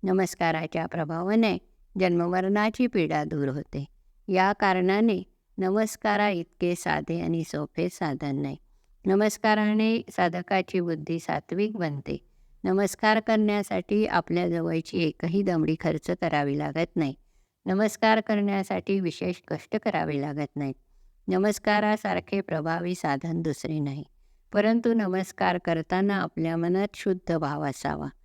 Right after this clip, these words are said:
हे असेल तर इतर साधनांच्या भानगडीत पडण्याचे कारण नाही. जो साधक अत्यंत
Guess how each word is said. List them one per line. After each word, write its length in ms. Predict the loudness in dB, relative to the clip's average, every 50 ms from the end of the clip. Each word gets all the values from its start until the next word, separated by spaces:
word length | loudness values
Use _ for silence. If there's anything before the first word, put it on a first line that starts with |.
| _ _ _ _ _ _ _ 0
हे 140 | 2 2
असेल 520 | 4 2 2 0 0 0 2 4 4 2 0 -2 _ _ _ _ _ _ -2 0
तर 140 | 0 0 0 -2
इतर 360 | -4 -4 -4 0 2 2 2 2
साधनांच्या 760 | 4 2 2 2 2 0 -2 0 0 -2 -2 0 0 0
भानगडीत 500 | 0 0 -2 -2 -2 0 -2 0 -2 -2 -4 _ -4
पडण्याचे 540 | -2 -2 -2 -2 -2 -2 -4 -2 -2 -2 -2
कारण 400 | 0 0 0 0 0 0 -2 0
नाही. 240 | 0 0 -2 -4 -6 _ _ _ _ _ _ _ -4 0
जो 160 | 2 2 2
साधक 400 | 2 4 2 2 4 2 0 0 0
अत्यंत 520 | -4 -6 -6 _ -4 0 0 0 2 0